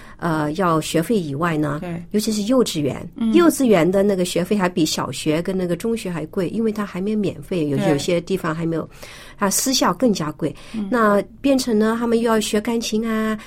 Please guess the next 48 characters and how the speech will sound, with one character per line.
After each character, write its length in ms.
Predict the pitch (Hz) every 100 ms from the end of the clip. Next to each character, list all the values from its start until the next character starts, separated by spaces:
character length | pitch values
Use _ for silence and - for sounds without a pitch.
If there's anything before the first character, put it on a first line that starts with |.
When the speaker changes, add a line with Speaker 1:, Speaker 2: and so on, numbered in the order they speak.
| - -
Speaker 1:
学 420 | - 214 202 220
数 220 | 233 269
学 200 | 226 226
啊， 300 | 220 233 226
Speaker 2:
嗯， 40 |
嗯， 20 | 226
嗯。 20 |
Speaker 1:
学 160 | -
奥 260 | 240 262 254
数 320 | 240 - 285
啊， 320 | 247 226 220 214 -
Speaker 2:
对。 280 | 202 190 175 - -
Speaker 1:
加 220 | - 254
加 160 | 233 226
起 160 | -
来 180 | 196 160
这 120 | 170
个 200 | 208 185 180 - - - -
费 220 | - - 226
用 180 | 196
啊， 100 | 165
非 300 | 151 - 233
常 260 | 226 - 147
的 140 | 156
大， 240 | 139 156 - - - -
所 140 | -
以 20 | -
变 220 | 359 311
成 240 | - 202
了 100 | 208
他 120 | 220
们 120 | 240 214
家 220 | 285 269
庭 100 | 233
的 80 | 208
负 140 | 220
担 160 | 202 185
很 140 | 156
大。 160 | 160 151
如 60 |
果 100 | 247
只 120 | 320 190
是 160 | 262
靠 320 | 262 - 302
那 100 | 202
个 100 | 202
丈 240 | 180 - 196
夫 280 | - 185